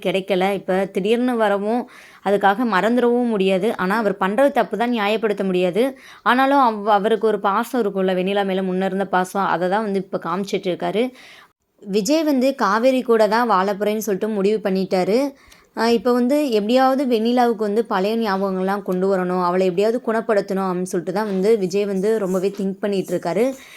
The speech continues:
இப்ப எப்படியோ பாத்தீங்கன்னா, வெண்ணிலாவை வந்து சரி பண்ணிட்டு, ஆ, வெண்ணிலாவுக்கு வந்து பழைய ஞாபகம்லாம் வந்துரும். ஆனா, நம்ம விஜய் வந்து காவேரி அப்படின்னு சொல்லிட்டு, காவேரி, காவேரின்னு சொல்லிட்டு திரிவாரு. அதை பார்த்த வெண்ணிலாவுக்கு ரொம்பவே பாத்தீங்கன்னா கடுப்பாகி,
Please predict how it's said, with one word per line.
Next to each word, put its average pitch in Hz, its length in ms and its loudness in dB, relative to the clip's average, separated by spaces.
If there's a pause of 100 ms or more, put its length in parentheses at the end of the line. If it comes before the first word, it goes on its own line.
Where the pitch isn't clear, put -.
(120)
இப்ப 220 260 4
எப்படியோ 226 300 4
பாத்தீங்கன்னா, 247 420 0
வெண்ணிலாவை 220 480 2
வந்து 220 240 2
சரி 214 280 0
பண்ணிட்டு, 214 640 2 (320)
ஆ, 202 280 0
வெண்ணிலாவுக்கு 208 580 4
வந்து 214 220 -2
பழைய 202 380 2
ஞாபகம்லாம் 190 440 2
வந்துரும். 190 440 0 (260)
ஆனா, 233 240 2
நம்ம 214 460 2 (160)
விஜய் 202 320 4
வந்து 220 260 0
காவேரி 208 600 2
அப்படின்னு 202 120 0
சொல்லிட்டு, 190 320 -2
காவேரி, 196 560 2
காவேரின்னு 202 440 2
சொல்லிட்டு 196 460 -2
திரிவாரு. 185 460 2
அதை 190 280 2
பார்த்த 214 340 0
வெண்ணிலாவுக்கு 196 500 0
ரொம்பவே 196 400 0
பாத்தீங்கன்னா 190 500 -2
கடுப்பாகி, 196 720 0